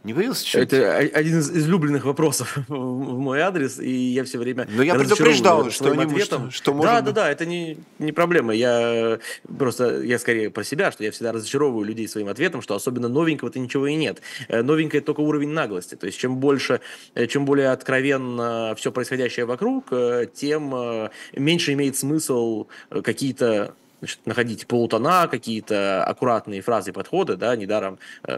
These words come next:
Speaker 2: там, Познера на Первом канале больше нет, э, который, может быть, и,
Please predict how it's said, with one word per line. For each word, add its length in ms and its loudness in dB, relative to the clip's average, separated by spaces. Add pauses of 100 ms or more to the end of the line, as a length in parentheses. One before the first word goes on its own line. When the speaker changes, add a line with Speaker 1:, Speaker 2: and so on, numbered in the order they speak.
Speaker 2:
там, 140 -10
Познера 420 2
на 520 -2
Первом 200 0
канале 280 -2
больше 280 -4
нет, 220 -6 (320)
э, 420 -2
который, 280 2
может 200 0
быть, 160 -10
и, 160 -6